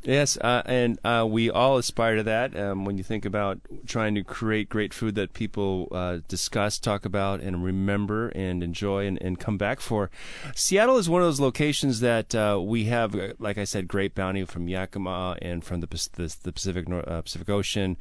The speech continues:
um, water, mountains, land, et cetera. Um, but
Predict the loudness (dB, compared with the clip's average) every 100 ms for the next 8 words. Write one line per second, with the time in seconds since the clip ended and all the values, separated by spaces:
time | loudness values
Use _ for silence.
0 | -8 -14 -16 -12 -4 -2 0 0 0 2
1 | 2 2 2 0 0 -2 -2 -4 -2 0
2 | 0 -2 -2 0 2 0 0 -2 -2 -6
3 | -12 -2 2 0